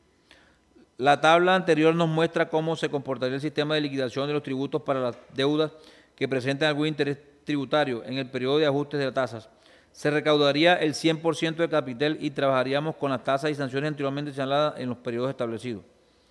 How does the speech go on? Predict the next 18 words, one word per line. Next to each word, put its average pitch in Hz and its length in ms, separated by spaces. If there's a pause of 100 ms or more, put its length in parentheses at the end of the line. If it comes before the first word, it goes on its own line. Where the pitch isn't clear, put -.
(520)
Bajo 151 300
la 156 80
anterior 151 320
estructura, 165 640
en 127 80
la 127 100
tabla 151 240
cinco 160 360
se 151 120
proyectan 135 440
los 147 100
siguientes 139 340
valores 143 300
pagados 139 560
en 143 120
capital 127 440
e 147 60
intereses, 139 480